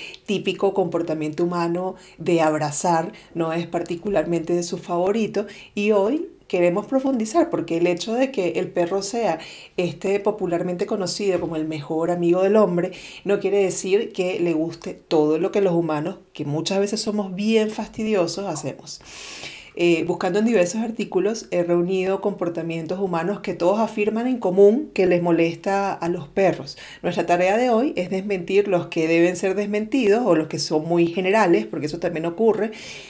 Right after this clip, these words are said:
Eh, si existe alguno errado en este listado,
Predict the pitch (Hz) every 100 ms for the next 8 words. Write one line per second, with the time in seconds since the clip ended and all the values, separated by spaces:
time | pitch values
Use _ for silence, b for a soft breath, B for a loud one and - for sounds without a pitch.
0 | B - 180 175 165 170 214 170 220 202
1 | 233 220 220 214 220 214 202 208 202 180
2 | 208 214 214 294 208 196